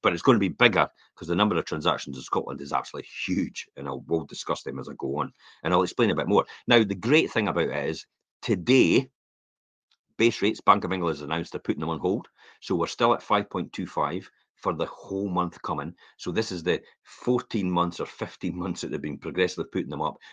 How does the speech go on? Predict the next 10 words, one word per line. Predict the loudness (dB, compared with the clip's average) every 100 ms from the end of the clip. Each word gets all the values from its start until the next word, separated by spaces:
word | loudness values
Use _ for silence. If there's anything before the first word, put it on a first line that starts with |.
| _
They've | -2
now | 2 4 2
actually | 0 -8
stopped | -10 -10 0 0 0 -4
that. | -4 -6 _ _ _ _ _ _
Have | -14 4 6 6 -2 -14 _ -16
the | -2 0 0 -4 _ _ -6
base | 2 2 0 0
rates | 0 0 -10 -20 _ _ _
rises, | -8 2 4 4 0 -2 -2